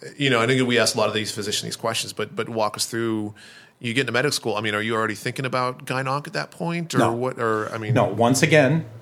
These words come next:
Speaker 2: as I've told people that are on a career path of any type, every stage of every training period uniquely leaves you unprepared for the next. <laughs>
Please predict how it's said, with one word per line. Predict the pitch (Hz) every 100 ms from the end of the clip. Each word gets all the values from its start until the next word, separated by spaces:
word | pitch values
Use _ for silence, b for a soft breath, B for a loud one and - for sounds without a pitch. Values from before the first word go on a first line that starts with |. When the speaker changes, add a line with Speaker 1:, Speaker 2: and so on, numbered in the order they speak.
| -
Speaker 2:
as | 110 107
I've | 101 -
told | 120 104
people | - 104 107 101 104
that | 101
are | 101
on | 101 104
a |
career | - 117 104
path | 98 101 92
of | 92 98
any | 101
type, | - 95 92 - - -
every | 127 127 147
stage | 139 - 120 113 110 104 - -
of | 110 107 98 95 - _ _ _ _
every | 127 120 127
training | 120 131 120 110 98
period | - 95 95 92 98 b b
uniquely | 113 110 113 120 123 113 123 -
leaves | 113 104 101
you | 110
unprepared | 110 104 113 - 101 98 95
for | 101
the | 98
next. | 92 - -
<laughs> | -